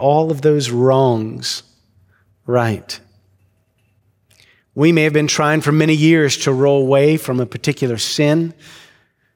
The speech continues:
a care, or a burden.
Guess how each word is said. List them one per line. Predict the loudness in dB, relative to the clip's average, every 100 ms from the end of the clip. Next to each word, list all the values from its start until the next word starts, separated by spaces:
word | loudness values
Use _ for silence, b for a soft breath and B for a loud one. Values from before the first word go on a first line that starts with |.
| _
a | -10
care, | -6 -2 2 2 0 -4 b b b b b b b _
or | -6 -6
a |
burden. | -2 0 0 0 -4 -8